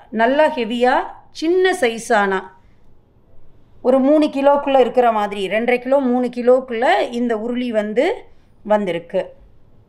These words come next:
அது மாதிரி பார்த்திங்கன்னா கல்யாண வீடு கிஃப்ட்டுன்னா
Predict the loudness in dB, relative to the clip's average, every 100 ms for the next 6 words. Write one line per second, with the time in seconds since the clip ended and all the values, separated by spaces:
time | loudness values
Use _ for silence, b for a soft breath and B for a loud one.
0 | _ _ -6 0 2 2 2 0 0 2
1 | 4 2 B B B 2 4 4 2 0
2 | 0 0 -4 -6 -2 0 2